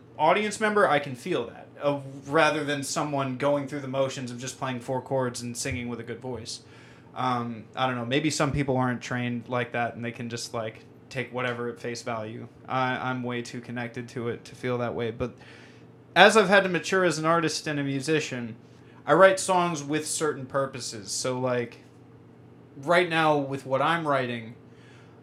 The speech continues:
I'm writing a lot of songs that are musically fitting an aesthetic. Like, I'm going for a certain vibe because that's, like, the way trends are going right now. Like, kids like this kinda, like,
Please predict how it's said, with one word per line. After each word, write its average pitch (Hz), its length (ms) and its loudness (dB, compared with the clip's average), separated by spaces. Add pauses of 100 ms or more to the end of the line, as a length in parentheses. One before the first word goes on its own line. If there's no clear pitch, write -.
(100)
I'm 190 200 10
writing 196 240 8
a 160 60 2
lot 147 220 8
of 135 100 -2
songs 131 680 -2
that 123 380 0
are 117 580 0 (200)
musically 170 1040 -2 (400)
fitting 156 480 0
an 151 80 -2
aesthetic. 135 720 0 (420)
Like, 131 300 -2
I'm 139 160 -2
going 143 280 2
for 143 180 -4
a - 40 -2
certain 131 380 -6
vibe 123 540 -2 (260)
because 131 340 -4
that's, 131 400 -2
like, 127 320 -6
the 139 80 -4
way 131 180 -4
trends 135 420 -2
are 120 80 -8
going 117 240 -10
right 117 180 -8
now. 117 140 -8
Like, 107 160 -12 (480)
kids 160 400 0
like 175 340 4 (400)
this 226 240 2
kinda, 151 420 0
like, 127 180 -4